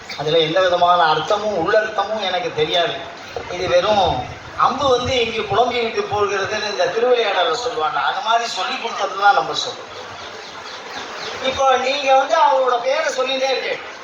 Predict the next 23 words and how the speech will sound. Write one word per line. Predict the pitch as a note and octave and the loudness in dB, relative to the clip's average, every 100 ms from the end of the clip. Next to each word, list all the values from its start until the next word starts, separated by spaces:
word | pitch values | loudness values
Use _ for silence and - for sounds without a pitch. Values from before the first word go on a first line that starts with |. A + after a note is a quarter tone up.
| - - - | -16 -12 -6
அப்படின்னு | G#3+ A3+ A#3+ | -4 -2 -2
சொன்னா, | A3+ F#3 E3 D3 C#3 D#3 F#3+ G#3+ A3 D4 - - - - - A#3 | -2 -2 -2 2 2 4 6 6 6 4 -2 -8 -12 -14 -12 -4
இந்த | A#3+ A#3+ A3+ G#3+ G3+ A#3+ G3+ - - | -2 2 4 6 8 8 6 4 0
பேருக்கு | A3 C4+ D#4+ D#4+ D#4+ D#4+ E4 C#4+ B3 - - A3+ | 0 2 2 0 -2 0 2 4 2 -2 -4 0
அவ | A#3 | 2
ஏன்னு | A#3+ A#3 C4+ D4+ C#4 C4 C4 | 2 2 0 0 -2 -2 0
கேட்கணும் | C4 - B3+ C4+ B3 | 0 2 2 4 2
அப்படிங்கிறது | A3 B3 B3 A#3+ C#4+ | 0 -4 0 0 0
இப்ப | C4+ A3+ | -4 -4
உறுதியாயிடும். | A#3 C4 C4 A3+ D#3+ - - - - - A4 - C#5 - - - - - - - - - - | -2 -4 -2 0 -2 -6 -12 -14 -18 -16 -16 -14 -16 -16 -16 -16 -18 -16 -14 -12 -12 -10 -6
கேட்பாளா? | A3+ A#3+ B3 A#3+ C4 - | 0 4 6 6 6 2
இது | - A#3+ | 2 2
அவரோட | A#3+ B3+ B3 | 2 2 2
பேர் | A#3+ A#3 | 0 0
தானே. | A3 E3 - - - - - - - - - - - - - - - - F4 E4+ - - - - A#3 B3 - | 0 -2 -4 -8 -12 -16 -12 -8 -8 -8 -12 -12 -12 -12 -12 -12 -10 -8 -6 -6 -8 -10 -8 -4 -4 -4 -2
ஒரு | F3 F3 | 2 2
பேர், | F3 G3 A#3 A#3+ A#3+ | 0 0 2 2 2
இப்ப | G3+ G3+ | -4 -2
எனக்கு | F3+ F3+ F3 | 0 0 0
ஒரு, | F3 | 0
நமக்கு | F3+ F3+ | 0 -2
ஒரு | F3 | -4
சிக்கல் | - - - C#4 F#3+ | -4 -10 -2 -2 -2